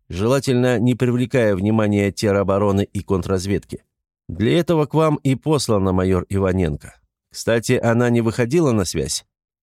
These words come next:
"Нет", ответил озадаченный Тарас. "Дождитесь ее, она уже должна быть близко, и уходите".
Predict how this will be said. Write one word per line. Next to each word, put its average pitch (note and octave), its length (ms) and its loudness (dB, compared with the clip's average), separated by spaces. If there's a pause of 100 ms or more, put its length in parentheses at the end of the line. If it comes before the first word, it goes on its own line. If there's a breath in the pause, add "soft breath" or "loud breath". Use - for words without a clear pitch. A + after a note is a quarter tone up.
(140)
"Нет", E2 380 0 (420)
ответил F2 460 -4
озадаченный D#2+ 560 -4
Тарас. E2+ 420 -2 (640)
"Дождитесь G#2 680 -4
ее, F#2+ 480 0
она G2+ 300 0
уже A#2+ 200 0
должна A#2 460 0
быть G#2+ 240 -2
близко, A2 560 -2
и E2 100 -8
уходите". G2+ 640 -2